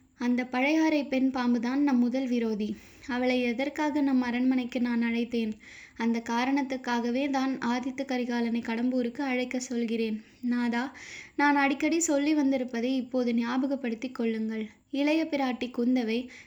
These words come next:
தன் மனதிற்குள் ஏதோ ஒரு தனி யோசனை வைத்திருக்கிறாள் என்று சொல்லி வந்தேன் அல்லவா?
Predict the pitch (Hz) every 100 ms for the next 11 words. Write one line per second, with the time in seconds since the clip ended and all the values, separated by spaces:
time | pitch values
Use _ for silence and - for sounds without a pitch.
0 | - 247 240 240 247 269 269 254 233 240
1 | 240 254 247 269 247 247 247 247 294 269
2 | 254 262 233 262 240 233 247 240 233 226
3 | 240 262 226 254 254 240 254 247 220 220
4 | 214 208 208 208